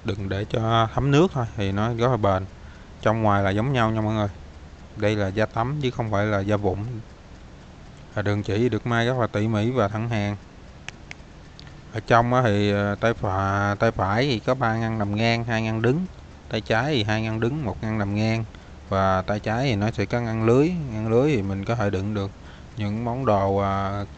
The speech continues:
quan trọng mà mình, à, sợ quên á, thì mình bỏ vào. Vì mỗi lần mình mở ra thì mình rất là dễ nhìn thấy.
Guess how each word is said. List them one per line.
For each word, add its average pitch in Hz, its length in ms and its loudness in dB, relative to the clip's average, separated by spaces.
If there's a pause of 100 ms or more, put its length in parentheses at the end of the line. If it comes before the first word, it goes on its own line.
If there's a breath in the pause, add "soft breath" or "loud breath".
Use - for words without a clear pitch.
(140)
quan 117 200 0
trọng 117 440 -2
mà 101 240 0
mình, 101 260 -4
à, 101 200 -4
sợ - 140 -4
quên 120 360 8
á, 127 180 -2
thì 101 100 -2
mình 98 180 -2 (640 loud breath)
bỏ 104 200 2
vào. 98 340 2 (180)
Vì 101 240 0
mỗi 101 200 2
lần 107 220 4
mình 101 200 0
mở 101 280 2
ra 120 160 6
thì 107 140 4
mình 101 320 0
rất 127 160 0
là 113 80 2
dễ 101 220 0
nhìn 107 180 0
thấy. 120 320 4